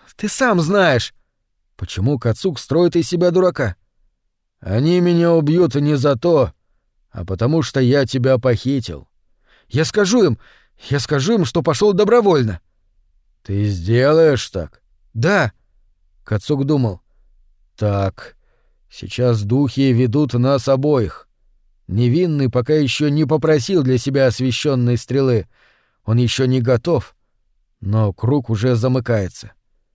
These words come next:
«А как насчет моего послания?» — спросил он. «Какого послания?»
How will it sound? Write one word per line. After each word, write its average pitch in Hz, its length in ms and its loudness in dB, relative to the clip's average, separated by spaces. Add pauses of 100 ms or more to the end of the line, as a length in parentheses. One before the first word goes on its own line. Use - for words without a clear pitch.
(680)
«А 82 180 -10
как 131 280 0
насчет 127 500 0
моего 127 400 2
послания?» — 131 800 0 (420)
спросил 120 580 0
он. 98 160 -2 (640)
«Какого 262 380 0
послания?» 202 580 0